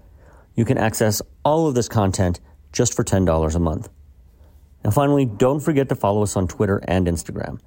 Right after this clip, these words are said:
I've been working at being more active on Instagram, so give the show a follow and share it with your friends and family.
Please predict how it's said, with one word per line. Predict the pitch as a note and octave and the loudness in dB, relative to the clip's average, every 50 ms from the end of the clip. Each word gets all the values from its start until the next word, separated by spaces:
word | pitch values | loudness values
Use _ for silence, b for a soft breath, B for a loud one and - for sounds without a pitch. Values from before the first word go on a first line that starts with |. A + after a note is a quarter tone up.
| b b b b b b b b - | b b b b b b b b -2
I've | - | 0
been | B2+ A#2+ | 0 2
working | A#2 C#3 D3+ C#3 E3 D#3+ | 2 2 2 2 2 0
at | C#3 - - | 0 0 0
being | A#2 C3 C3 B2+ B2+ | 0 2 2 4 4
more | B2+ A#2 G2+ | 4 4 2
active | G2+ A#2 B2+ - C3 | 2 0 0 0 0
on | C3+ C3+ | 0 2
Instagram, | C3+ C3+ C3+ - C#3 C3+ C#3 C3+ C3 C#3 C#3 | 2 0 0 0 0 0 2 2 2 0 0
so | - - C#3 | 0 -2 -4
give | C3 - D#3 D3 | -2 -2 -4 -2
the | D3+ D3+ | -2 -2
show | - - D#3 D3 | 0 2 0 0
a | C#3+ | 2
follow | - D3 D3 D3+ C3 G2+ G2 F#2 b b b b b b - | 2 0 0 2 2 2 0 0 b b b b b b -2
and | A2+ G#2+ | -2 -2
share | - - C3 B2+ | 0 0 0 2
it | B2+ A2+ | 2 0
with | A2+ - | 0 0
your | B2 G#2+ | -2 -2
friends | - - F2 F2+ G2+ F#2+ E2 | 0 0 0 2 2 0 0
and | F#2+ F#2+ | -2 -2
family. | D#2+ D#2+ D2+ D2+ - - - | 0 -2 -2 -2 -4 -8 -10